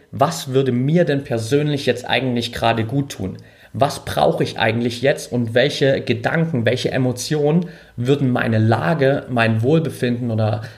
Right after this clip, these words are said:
meine allgemeine, meinen allgemeinen mentalen Zustand jetzt stabilisieren und verbessern? Das heißt, hier sozusagen einfach erstmal wahrzunehmen, okay, vielleicht nach einem Fehler, nach einem Scheitern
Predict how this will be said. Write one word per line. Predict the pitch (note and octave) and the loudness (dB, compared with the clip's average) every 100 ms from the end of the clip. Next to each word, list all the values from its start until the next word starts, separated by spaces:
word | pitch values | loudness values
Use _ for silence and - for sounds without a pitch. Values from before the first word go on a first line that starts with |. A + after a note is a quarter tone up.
| - | -2
meine | A2 A2+ A#2 - | 2 2 0 0
allgemeine, | B2+ C3 B2 A#2+ B2+ B2+ B2 A2+ - - _ | 0 2 0 0 0 0 0 -2 -10 -20 _
meinen | B2 A2+ | 0 0
allgemeinen | A2 B2 B2+ A#2+ A#2 A#2 | 2 0 0 0 0 0
mentalen | C3 C#3+ C3 A2+ | -2 -4 -4 -4
Zustand | A2+ - C#3 - B2 B2 - - _ | -4 -8 -6 -2 0 -2 -6 -20 _
jetzt | A2+ A#2 A#2+ - - _ | 2 2 0 -10 -14 _
stabilisieren | - - A#2+ B2 A#2+ A#2 A2 B2+ C3 A#2+ | -6 0 2 2 0 -2 -4 0 2 2
und | A2+ | -4
verbessern? | A2 A#2 - A#2 - F#2+ - _ - - - _ | -6 -6 -4 -4 -6 -8 -14 _ -20 -20 -20 _
Das | A2 A2 - | -8 -6 0
heißt, | D#3+ E3+ - - - _ | 2 2 -2 -14 -20 _
hier | F3 F3 | 2 2
sozusagen | D#3+ - C#3 B2+ B2+ C3 C3+ C3 - | 2 -4 -2 2 4 4 2 -2 -10
einfach | - C3+ D3 C#3+ | -2 0 0 -2
erstmal | C3 - C3 A#2 A2 | -4 -2 0 2 2
wahrzunehmen, | - D#3+ - B2+ C3+ C#3+ | 0 -2 -2 0 0 -2
okay, | A#2+ E3+ F3+ | -2 0 0
vielleicht | F3 D#3 E3 - | 0 -4 -4 -4
nach | C3+ | -2
einem | C3+ | -2
Fehler, | B2 - E3+ E3+ E3 | -2 0 2 4 2
nach | C#3 B2+ | 2 -2
einem | B2 | -4
Scheitern | A#2+ - D3+ D#3 D3+ D3 | -4 -2 -2 2 2 2